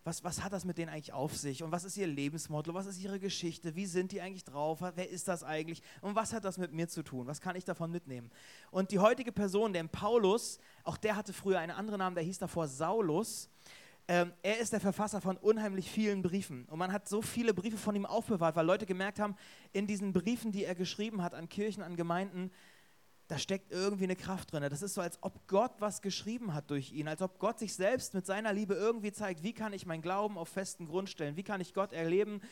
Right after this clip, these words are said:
trotz all der Umstände, die ich manchmal so erlebe. Und dieser Paulus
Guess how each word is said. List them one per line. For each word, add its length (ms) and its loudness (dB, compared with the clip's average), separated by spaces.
trotz 480 -4
all 180 0
der 100 2
Umstände, 380 0
die 60 0
ich 100 -2
manchmal 200 0
so 100 0
erlebe. 380 0
Und 260 0
dieser 220 4
Paulus 480 2